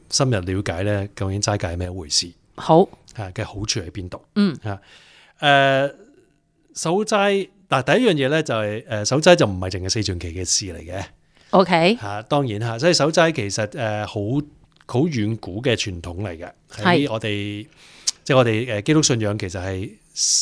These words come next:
Speaker 1: 呃，承繼咗呢個猶太嘅信仰啦。
Speaker 2: 嗯哼。
Speaker 1: 猶太嘅信仰就係，即係天主，呃，呃，雅威顯示俾亞巴郎，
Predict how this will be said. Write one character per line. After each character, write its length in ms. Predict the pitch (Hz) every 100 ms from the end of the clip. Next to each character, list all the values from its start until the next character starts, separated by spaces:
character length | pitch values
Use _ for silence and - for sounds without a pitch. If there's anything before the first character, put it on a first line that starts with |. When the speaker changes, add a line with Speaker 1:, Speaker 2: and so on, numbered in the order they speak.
| -
Speaker 1:
呃， 120 | 113 104
承 180 | - 87 92
繼 80 | 127 110 104
咗 140 | 104
呢 80 | 123
個 80 | 113
猶 240 | 87 82
太 260 | 90 98 95
嘅 80 | 95
信 160 | -
仰 180 | 92 85
啦。 220 | 110 113 117
Speaker 2:
嗯 160 | 208
哼。 220 | 214 233 285
Speaker 1:
猶 120 | 123
太 160 | 120 131
嘅 40 |
信 140 | 131 127
仰 140 | 117
就 100 | 117
係， 280 | 101 98 113 - - - _
即 120 | -
係 180 | 120 104
天 240 | 98 - 131
主， 120 | 107 117 143 -
呃， 120 | - 110
呃， 240 | 104 98 120
雅 180 | 98 107
威 400 | 127 123 123 143 - _
顯 320 | - 98 127
示 220 | - 110
俾 260 | 95 95 107
亞 120 | 101
巴 160 | 113
郎， 200 | 113 85